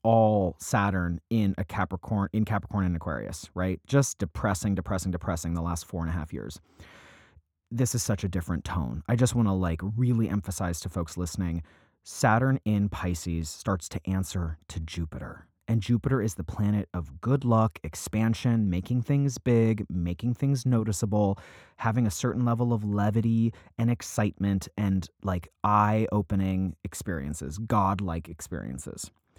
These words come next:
So that's nice. There is, you know, always a caveat where it's like Jupiter wants to make things really, really big. And if Saturn's there, Saturn's like, "Ooh, you,"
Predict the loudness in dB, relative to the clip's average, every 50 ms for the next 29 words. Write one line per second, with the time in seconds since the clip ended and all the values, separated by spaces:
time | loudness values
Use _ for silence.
0 | -20 -20 -20 -20 -20 _ -12 -2 2 4 4 4 4 2 0 -2 -4 _ _ -20
1 | _ -14 -6 -2 0 0 0 2 4 6 6 6 6 4 2 0 0 -4 -12 -14
2 | -10 -2 2 4 4 6 6 6 6 6 6 2 -2 -8 -10 -6 -2 0 2 4
3 | 4 4 2 2 2 2 4 4 4 2 2 2 0 -4 0 4 4 4 6 6
4 | 4 4 4 2 2 0 0 0 0 -2 -2 -2 0 -2 0 0 0 0 2 2
5 | 0 0 0 0 -2 0 0 0 -2 -2 -2 -2 -2 0 0 2 2 2 4 4
6 | 4 4 4 4 4 4 2 0 0 0 0 0 0 0 0 2 2 2 0 0
7 | 0 0 0 0 0 0 0 2 0 0 0 -2 -2 -2 0 0 2 4 4 4
8 | 2 2 0